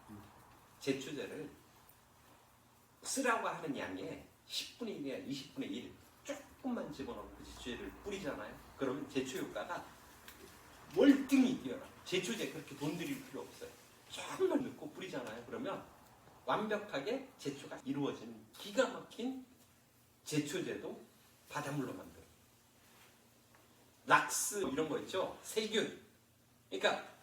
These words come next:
이걸 만들어놔요. 이십 배. 그리고 뭐를 하는 거냐면 이걸 가지고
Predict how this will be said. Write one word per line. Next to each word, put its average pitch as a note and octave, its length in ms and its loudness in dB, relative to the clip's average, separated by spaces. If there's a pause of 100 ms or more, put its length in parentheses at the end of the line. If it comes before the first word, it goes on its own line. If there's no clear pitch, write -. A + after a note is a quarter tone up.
이걸 G#3+ 220 10
만들어놔요. F3 600 4
이십 - 220 -4
배. A#2+ 160 0 (580)
그리고 F#3 240 2
뭐를 D3 280 2
하는 C3+ 220 -2
거냐면 A2 440 -6
이걸 C3 240 4
가지고 C3+ 380 -4